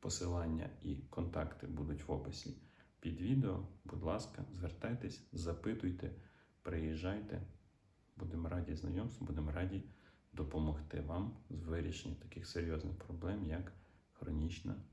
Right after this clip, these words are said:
ниркова недостатність або хронічна хвороба нирок.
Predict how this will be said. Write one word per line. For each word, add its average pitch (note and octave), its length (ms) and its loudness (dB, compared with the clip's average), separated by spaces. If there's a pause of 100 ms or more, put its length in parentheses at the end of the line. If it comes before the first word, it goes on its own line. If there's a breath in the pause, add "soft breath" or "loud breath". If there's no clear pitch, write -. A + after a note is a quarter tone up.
(140)
ниркова E2+ 580 -4 (360)
недостатність - 760 -4
або - 140 -4
хронічна - 440 -2
хвороба - 440 -8
нирок. - 440 -8